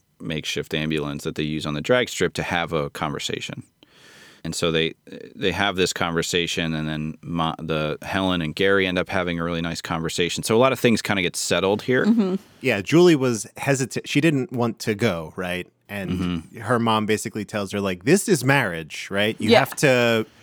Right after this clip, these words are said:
Speaker 2: You're
Speaker 3: there
Speaker 2: married. You gotta
Speaker 3: Yes, you have
Speaker 2: get
Speaker 3: to be
Speaker 2: in here
Speaker 3: there."
Speaker 2: and have the hard conversation and be
Speaker 1: Yeah.
Speaker 2: there with him while he gets checked out. And even if it's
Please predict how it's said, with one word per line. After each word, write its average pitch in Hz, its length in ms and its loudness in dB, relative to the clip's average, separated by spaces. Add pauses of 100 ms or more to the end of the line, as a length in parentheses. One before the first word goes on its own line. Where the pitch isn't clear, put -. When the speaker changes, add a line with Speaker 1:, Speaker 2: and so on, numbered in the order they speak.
(140)
Speaker 2:
You're 247 140 4
Speaker 3:
there 233 140 8
Speaker 2:
married. 175 280 4
You 208 100 2
gotta 226 240 8
Speaker 3:
Yes, 214 500 4
you 113 140 -2
have - 200 6
Speaker 2:
get 247 140 10
Speaker 3:
to - 20 2
be 277 140 8
Speaker 2:
in 277 60 6
here 349 80 10
Speaker 3:
there." 269 120 6
Speaker 2:
and 247 80 6
have 233 200 6
the 208 80 8
hard 247 300 6
conversation 262 720 6
and 214 140 4
be 220 80 2
Speaker 1:
Yeah. 226 60 6
Speaker 2:
there 226 180 8
with 220 160 6
him 220 420 4
while 196 160 6
he 190 60 6
gets 202 260 2
checked 214 300 2
out. 185 400 6
And 175 440 4 (680)
even 208 200 6
if 196 140 4
it's - 260 -2